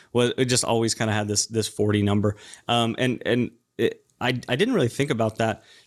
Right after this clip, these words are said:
too much, um, but over the last few years with fasting and adopting a fasting lifestyle, it just felt like I, I really wanted to kinda do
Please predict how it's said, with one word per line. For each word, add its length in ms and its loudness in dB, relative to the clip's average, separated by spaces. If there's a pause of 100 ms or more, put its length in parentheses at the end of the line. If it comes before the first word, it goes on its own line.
too 240 4
much, 500 2
um, 300 0
but 120 2
over 200 4
the 60 2
last 240 2
few 120 -2
years 440 2
with 500 0 (160)
fasting 420 -2
and 80 0
adopting 360 -4
a 40 -4
fasting 380 -2
lifestyle, 540 0 (340)
it 140 2
just 500 0
felt 200 0
like 300 0
I, 140 0
I 120 -6
really 280 4
wanted 300 2
to 80 -2
kinda 240 -2
do 300 0